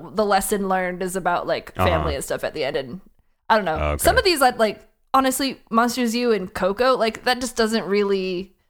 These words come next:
Speaker 1: it's a
Speaker 2: There's no
Speaker 1: weird
Speaker 2: connection
Speaker 1: pairing.
Speaker 2: there.
Speaker 1: And then this one's very
Speaker 2: They both
Speaker 1: on the
Speaker 2: have, like,
Speaker 1: nose.
Speaker 2: spooky monsters that aren't actually spooky,
Speaker 1: I
Speaker 2: I guess. It's, like,
Speaker 1: guess.
Speaker 2: s-, skeletons and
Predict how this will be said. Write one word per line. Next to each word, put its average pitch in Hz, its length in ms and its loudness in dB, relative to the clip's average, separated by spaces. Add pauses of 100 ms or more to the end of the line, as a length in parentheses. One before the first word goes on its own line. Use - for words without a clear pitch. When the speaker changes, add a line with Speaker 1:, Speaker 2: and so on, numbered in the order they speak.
(540)
Speaker 1:
it's 247 160 0
a 254 60 0
Speaker 2:
There's 214 160 2
no 240 140 2
Speaker 1:
weird 226 140 4
Speaker 2:
connection 220 240 0
Speaker 1:
pairing. 240 420 0
Speaker 2:
there. - 80 -2
Speaker 1:
And 240 100 4
then 233 100 2
this 220 200 0
one's 202 260 -2
very 208 140 2
Speaker 2:
They 190 60 -2
both 127 140 6
Speaker 1:
on - 60 0
the 139 60 4
Speaker 2:
have, 135 200 4
like, 127 140 4
Speaker 1:
nose. 240 160 2
Speaker 2:
spooky 123 560 0
monsters 117 680 2
that 107 120 2
aren't 107 180 0
actually 110 240 -2
spooky, 123 540 2
Speaker 1:
I - 60 2
Speaker 2:
I 139 40 2
guess. 147 380 2
It's, 190 140 -2
like, 85 100 0
Speaker 1:
guess. - 160 -8
Speaker 2:
s-, - 40 -12 (260)
skeletons 98 640 0
and 90 400 -2